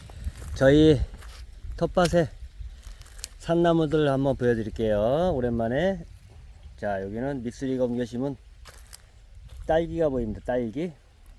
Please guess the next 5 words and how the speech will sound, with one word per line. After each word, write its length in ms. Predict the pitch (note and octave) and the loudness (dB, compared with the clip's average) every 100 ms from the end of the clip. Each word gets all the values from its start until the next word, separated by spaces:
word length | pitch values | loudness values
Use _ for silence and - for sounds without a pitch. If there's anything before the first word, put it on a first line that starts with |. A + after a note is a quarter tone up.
| - - - - - - - - - - - - - - - - - - - - - - - - - - - - | -20 -20 -20 -20 -20 -20 -20 -20 -20 -20 -20 -20 -20 -20 -18 -18 -16 -16 -18 -20 -20 -20 -20 -20 -20 -20 -20 -12
자, 320 | A#2+ G#2+ F#2+ | -4 -2 -2
여기는 300 | G2+ A#2+ C3 | -4 -4 -4
그리고 440 | A#2+ A2+ D3 E3 - - - - | -6 -4 -4 -6 -12 -18 -20 -18
삼립국화가 1000 | - D#3+ E3 D3+ - B2+ C3+ B2 D#3 D3+ - | -10 -4 -4 -4 -10 -12 -6 -4 -2 -4 -10
아주 580 | G2+ G2+ G#2 G#2+ B2+ | -6 -4 -2 -2 -4